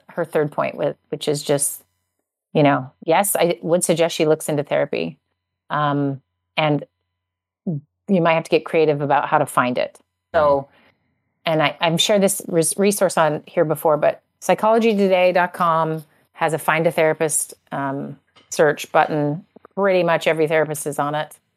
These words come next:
Speaker 1: I'm not, <laughs> but plenty are. And, and it's because you have to, like, opt out of it when you do a bunch of continuing education. So a lot of people just have it, and, and it's a good resource. And there you can read, it'll list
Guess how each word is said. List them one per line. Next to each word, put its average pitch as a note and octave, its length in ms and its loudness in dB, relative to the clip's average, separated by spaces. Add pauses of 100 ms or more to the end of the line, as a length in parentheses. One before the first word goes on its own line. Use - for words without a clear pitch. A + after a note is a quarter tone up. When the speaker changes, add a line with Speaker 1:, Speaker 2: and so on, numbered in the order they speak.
Speaker 1:
I'm E3 180 -2
not, D3 360 -2
<laughs> - 1080 -8
but A3 240 0 (260)
plenty B3+ 320 2
are. F#3+ 380 2 (260)
And, A#3 300 0
and C4 160 4
it's B3+ 100 0
because C4 280 2
you C4 60 2
have C#4 100 2
to, C4+ 100 2
like, F3 240 0
opt F3+ 380 -2
out D3+ 220 4
of G3+ 120 0
it B3 460 -2 (800)
when F#3 180 -4
you E3+ 160 -2
do F3+ 340 0
a F3+ 80 2
bunch E3+ 160 -4
of E3 140 -12
continuing D#3+ 460 0
education. D3+ 500 0
So D#3+ 160 0
a - 20 4
lot E3 160 4
of D#3+ 60 -4
people D#3 180 0
just C#3 200 -2
have C3+ 200 0
it, - 240 -2
and, C#3+ 260 -6 (200)
and D3 140 -4
it's D3 120 -6
a D3+ 160 -4 (160)
good D3+ 140 2
resource. - 360 -4 (300)
And A3 160 0
there C4+ 400 2
you A3 240 0
can E3 380 -2 (360)
read, A3+ 420 0
it'll E3+ 380 0
list A#3 500 -2